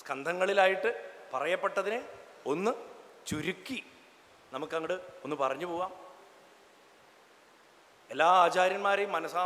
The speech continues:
നമസ്കരിച്ച്, ഗുരുവായൂരപ്പനെ നമസ്കരിച്ച്, ഭഗവാന്റെ ഓരോ അംഗമായിട്ട്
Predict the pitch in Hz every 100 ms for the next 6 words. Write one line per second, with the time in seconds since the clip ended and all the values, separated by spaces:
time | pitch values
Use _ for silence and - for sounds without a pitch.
0 | 180 151 - 160 151 135 - - - -
1 | 113 139 160 170 175 170 151 147 190 185
2 | 170 147 165 165 151 180 220 196 185 196
3 | 170 -